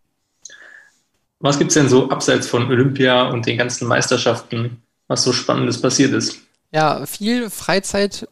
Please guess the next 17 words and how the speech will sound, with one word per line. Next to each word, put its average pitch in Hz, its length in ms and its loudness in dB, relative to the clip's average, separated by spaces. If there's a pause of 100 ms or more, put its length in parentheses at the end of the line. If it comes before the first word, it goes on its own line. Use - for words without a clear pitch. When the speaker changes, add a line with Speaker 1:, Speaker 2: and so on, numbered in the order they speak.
Speaker 2:
äh, 156 160 0
blieb 147 240 -10
ja - 80 -6
eigentlich 139 380 -8
nicht 160 240 -8
mehr, 233 320 -2
<laughs> 190 180 2
äh, 196 40 4 (160)
neben 160 280 -2
dem 156 140 -4
ganzen 160 460 -2
Fernsehprogramm. 170 760 -2 (560)
Ähm, 139 280 -8
ich 156 120 -4
weiß 226 160 0
gar 202 140 0
nicht, - 180 -6